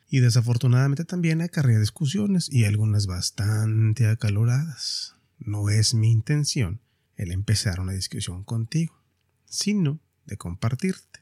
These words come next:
lo que he aprendido en este camino espiritual, esperando que te sea de provecho. El más allá, el más acá y el ahí te ves.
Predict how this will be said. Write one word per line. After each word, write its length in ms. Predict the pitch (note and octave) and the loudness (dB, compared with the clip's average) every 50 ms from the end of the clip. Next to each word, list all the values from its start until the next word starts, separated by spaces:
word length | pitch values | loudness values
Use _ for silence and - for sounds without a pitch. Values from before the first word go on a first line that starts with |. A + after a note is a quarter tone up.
| _ - | _ -8
lo 160 | - G2 - | -8 -6 -4
que 100 | - F#2+ | -6 -6
he 80 | E2+ | -6
aprendido 380 | E2 - - A2 G2+ G2 G#2 G2+ | -4 -2 0 0 2 2 2 2
en 80 | G2 G2+ | 2 0
este 180 | - - B2+ | 0 -2 -2
camino 240 | - G2+ F#2+ G2 G2+ | -2 -2 0 0 -2
espiritual, 560 | G#2 - - C3+ C3+ B2+ - C#3 B2 A#2 C#3 - _ _ | -2 -2 -2 -4 -6 -4 -2 -2 -2 -2 -4 -6 _ _
esperando 920 | - B2+ A#2 - - _ - - C3 A#2+ B2 B2+ B2 A#2 A2+ B2 D3 D#3+ - - | 0 0 0 0 -4 _ 0 2 4 4 4 4 4 4 2 0 -2 -6 -6 -6
que 140 | - G2 | -6 -6
te 180 | - - - F#2 | -4 -6 -6 -6
sea 220 | - - - - | -6 -6 -6 -8
de 100 | - E2 | -10 -10
provecho. 480 | - - A#2+ C3 D3+ D3+ - - - - - _ _ _ _ _ _ _ _ _ _ _ - | -8 -4 -2 -2 -2 -4 -6 -8 -12 -12 -14 _ _ _ _ _ _ _ _ _ _ _ -4
El 160 | - D#3 D#3+ | -2 -2 0
más 240 | E3 E3 D#3+ - - | 0 0 0 0 -2
allá, 280 | E3+ C#3+ A#2+ G#2+ - - - _ _ _ _ _ _ _ _ _ _ _ - | -2 -2 -2 -4 -4 -6 -10 _ _ _ _ _ _ _ _ _ _ _ 2
el 220 | - C3 A#2+ A2 | 4 4 4 4
más 240 | G2 G2 G2 - - | 2 0 0 -2 -2
acá 340 | G2 - - D3 F3 F#3+ - _ _ _ _ _ _ | -2 -2 -2 -2 -2 -2 -6 _ _ _ _ _ _
y 80 | - - | -8 -6
el 140 | G#2+ G#2 - - | -6 -6 -6 -8
ahí 160 | - F#2+ A2+ | -6 -6 -6
te 140 | - - D#3+ | -6 -6 -8
ves. 640 | E3 E3 D3+ - - - - - - - - - | -6 -8 -8 -8 -8 -8 -8 -10 -10 -12 -14 -18